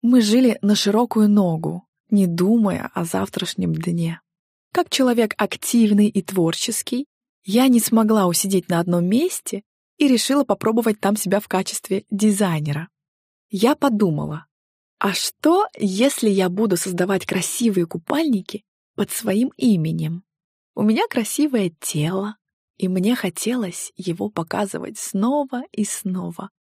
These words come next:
получая при этом пользу. Так я создала бренд Libido Bikini. Нашла фабрику,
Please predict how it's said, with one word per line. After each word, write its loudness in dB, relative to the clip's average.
получая -2
при -4
этом -2
пользу. -2
Так -2
я 2
создала 0
бренд 0
Libido 0
Bikini. -6
Нашла 2
фабрику, -4